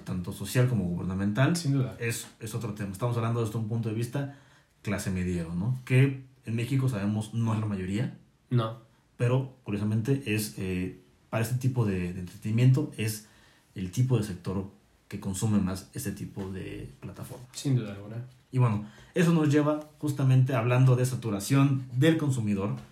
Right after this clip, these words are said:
Speaker 2: H B O
Speaker 1: a
Speaker 2: Max.
Speaker 1: H B O Max, que llega a Latinoamérica para junio de este año.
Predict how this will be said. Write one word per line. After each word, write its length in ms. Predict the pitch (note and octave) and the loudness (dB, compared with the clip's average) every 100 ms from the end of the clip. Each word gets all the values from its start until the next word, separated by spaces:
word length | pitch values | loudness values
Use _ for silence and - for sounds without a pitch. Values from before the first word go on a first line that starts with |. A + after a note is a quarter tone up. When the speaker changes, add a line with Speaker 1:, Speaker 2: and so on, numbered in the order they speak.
| - _ _ _ - - | -20 _ _ _ -14 -2
Speaker 2:
H 280 | - A#2+ | 0 0
B 80 | A#2+ | 0
O 20 | B2 | -2
Speaker 1:
a 20 | |
Speaker 2:
Max. 240 | - - - | -6 -10 -2
Speaker 1:
H 240 | C3+ C3 | 0 2
B 100 | A#2 | 2
O 40 | A2 | 2
Max, 540 | G#2 G2 - - - _ | 0 0 -6 -12 -16 _
que 140 | G#2+ | -6
llega 400 | G#2 B2 A#2+ B2 B2 | 0 2 4 2 2
a 280 | B2 B2 A#2+ | 2 2 0
Latinoamérica 960 | A#2 G#2+ G#2 G#2+ C3 C3 B2+ C#3+ D3 - - - | -6 -4 0 4 6 6 6 0 -4 -14 -20 -6
para 280 | - D3+ D#3+ | 4 6 6
junio 520 | D#3 F#3 F#3+ F3 F3 C3+ | 4 4 6 6 4 -2
de 220 | A#2 G#2+ | -4 -4
este 280 | C3 C3+ - | -4 -4 0
año. 260 | C#3+ B2+ | 2 2